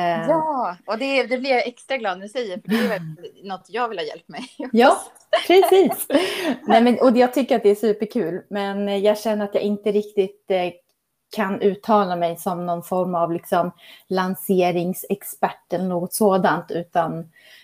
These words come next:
Speaker 2: eh, där är det lite mer, fortfarande lite, lite breda kunskaper.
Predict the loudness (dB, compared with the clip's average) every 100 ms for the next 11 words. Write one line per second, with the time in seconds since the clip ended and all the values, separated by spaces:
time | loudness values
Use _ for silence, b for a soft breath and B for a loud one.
0 | b -6 -4 0 4 4 6 4 4 2
1 | -2 -4 -6 -4 -4 -6 -8 -6 -4 -4
2 | -8 -8 -10 -10 _ _ _ -8 -6 -2
3 | 0 2 2 0 -2 -4 -2 -2 -2 -4